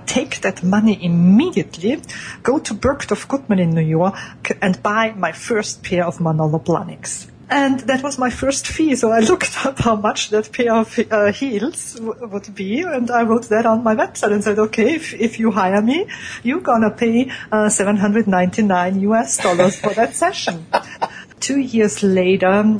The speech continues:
I had the great pleasure to work with Manolo Blahnik himself. I brought him this pair,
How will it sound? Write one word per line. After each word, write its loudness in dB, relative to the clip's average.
I 0
had -2
the -4
great 0
pleasure 0
to -2
work 0
with -6
Manolo 0
Blahnik -2
himself. -2
I 2
brought 0
him -2
this -4
pair, -2